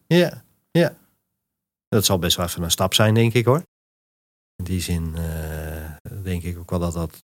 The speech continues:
ook wel weer pittig zou kunnen zijn. Aan de andere kant denk ik ook wel weer nuchter goed. Zo van, ja, weet je, die stap maken.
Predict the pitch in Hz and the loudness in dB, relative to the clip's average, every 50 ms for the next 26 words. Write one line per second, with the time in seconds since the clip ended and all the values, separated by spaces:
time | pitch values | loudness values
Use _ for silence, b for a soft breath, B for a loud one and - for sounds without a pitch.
0 | _ _ _ _ _ - - - 98 92 - 95 90 90 90 90 - 120 117 - | _ _ _ _ _ -10 -4 -4 -4 -2 0 0 0 0 -2 2 4 4 4 4
1 | 113 - 120 110 104 - 113 110 107 110 117 123 127 127 131 135 131 - 139 143 | 4 4 4 4 6 4 4 4 6 6 6 6 6 6 6 6 6 6 4 4
2 | 131 127 135 131 131 135 120 123 135 131 123 120 120 123 127 131 127 - - 117 | 6 4 4 4 2 0 2 4 4 4 6 4 4 6 6 6 4 4 2 0
3 | 107 - - 160 160 - - _ _ _ _ _ _ _ _ _ _ _ _ _ | 2 2 2 2 2 -2 -10 _ _ _ _ _ _ _ _ _ _ _ _ _
4 | _ _ _ _ - 120 113 107 120 120 127 139 127 95 82 78 98 101 101 - | _ _ _ _ 0 0 2 4 4 4 4 4 2 0 -2 -2 -2 -2 -2 -2
5 | 117 113 98 - - 120 113 - 113 110 110 110 110 110 104 - 107 107 107 107 | -2 -2 -2 2 2 2 2 4 6 6 8 8 6 6 4 2 2 2 2 -2